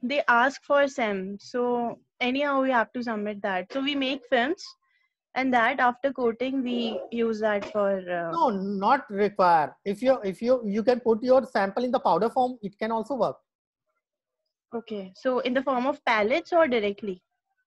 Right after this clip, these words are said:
Speaker 2: Uh, not, uh, exactly the directly. Uh, it, it is a, there's a process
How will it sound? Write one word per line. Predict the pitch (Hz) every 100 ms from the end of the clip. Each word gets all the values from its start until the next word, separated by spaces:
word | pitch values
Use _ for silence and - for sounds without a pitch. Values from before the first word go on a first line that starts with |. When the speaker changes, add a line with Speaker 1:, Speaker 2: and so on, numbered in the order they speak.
| _ _ _ _ -
Speaker 2:
Uh, | 190 220 233 247 254 220 - _ - 196 208
not, | 214 277 262 214
uh, | 202 202 196 - 196 196 _
exactly | 208 175 220 202 262
the | 262
directly. | 240 202 185 185 226 311 - _ _ -
Uh, | 180 185 185 247
it, | 240 - -
it | 226
is | 277 269
a, | 254 202 226 226 202
there's | 196 233
a | 233
process | 233 180 170 285 339